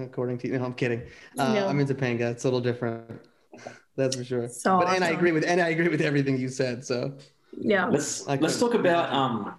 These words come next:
Speaker 3: self, self-sabotage, 'cause that, that was in your
Speaker 2: Yeah.
Speaker 3: bio, and that's
Speaker 2: Yeah.
Speaker 3: obviously something that, um, you, you've come to understand. So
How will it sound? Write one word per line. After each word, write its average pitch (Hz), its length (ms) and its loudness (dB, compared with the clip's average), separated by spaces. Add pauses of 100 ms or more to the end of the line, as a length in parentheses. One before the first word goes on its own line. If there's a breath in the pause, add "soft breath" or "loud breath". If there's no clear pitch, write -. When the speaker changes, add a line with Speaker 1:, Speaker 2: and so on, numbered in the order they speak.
(280)
Speaker 3:
self, 147 340 2
self-sabotage, 127 960 0 (120)
'cause 113 80 -4
that, 131 180 4
that 135 80 4
was 131 160 4
in 120 60 4
your 110 120 6
Speaker 2:
Yeah. - 120 4
Speaker 3:
bio, 85 320 2 (100)
and 113 100 2
that's - 420 -2
Speaker 2:
Yeah. 110 100 0
Speaker 3:
obviously - 320 2
something 202 380 0
that, 95 260 0
um, 85 560 -2 (200)
you, 123 180 2
you've 110 160 0
come 113 160 2
to 110 100 0
understand. 107 600 2
So 104 380 2